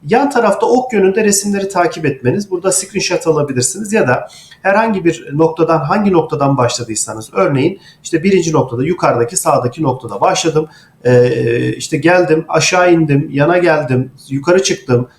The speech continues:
çapraza geldim. Sonra tekrar sürekli ok yönünü takip ederseniz gözünüz evet bu anlamda, e, bakacaktır. Aynı çalışmayı beş kez tekrarlayın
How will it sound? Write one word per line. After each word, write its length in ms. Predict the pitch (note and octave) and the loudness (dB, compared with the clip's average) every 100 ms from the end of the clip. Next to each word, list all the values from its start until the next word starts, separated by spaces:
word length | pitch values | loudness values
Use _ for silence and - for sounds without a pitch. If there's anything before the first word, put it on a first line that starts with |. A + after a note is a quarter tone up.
| _ | _
çapraza 480 | - D3+ D3+ E3 F#3+ | -2 -2 2 2 2
geldim. 480 | F3 D#3+ C#3+ A#2 A#2 | 2 2 2 -2 -4
Sonra 300 | - F#3 G3 | 0 2 2
tekrar 420 | F#3+ - C#3+ D3 - _ | 0 0 -2 -2 -10 _
sürekli 440 | - C4 G3 G3 | -4 0 0 0
ok 360 | G3+ A3+ A#3 - | 0 2 0 2
yönünü 460 | E3 D3+ D3+ A#3+ B3+ - _ | 2 4 4 2 0 -10 _
takip 360 | - F#3+ F#3+ F3 | 2 2 2 0
ederseniz 540 | F3 E3 - F3+ G3+ | 0 0 0 -2 -2
gözünüz 440 | E3+ F#3 F3 G#3+ - | 0 2 2 0 0
evet 280 | D#3+ F3 - | 0 0 2
bu 120 | F3 | 0
anlamda, 580 | D3 C#3 D3 G3+ A3 - _ _ | 2 0 0 -2 -4 -10 _ _
e, 200 | D3 D3 | -4 0
bakacaktır. 500 | G3 F3 C3 - G3+ | 0 0 -2 -2 -4
Aynı 360 | - G#3+ A3+ G3 | 0 2 2 0
çalışmayı 540 | F#3+ E3 D#3 F3+ G#3 | 0 -2 -2 -4 -2
beş 200 | G3+ F3 | 0 -2
kez 300 | - G#3+ - - _ _ | -2 -4 -6 -10 _ _
tekrarlayın 720 | F#3+ - D#3 B2+ C3+ G3 A3 | -2 0 0 0 0 -2 -4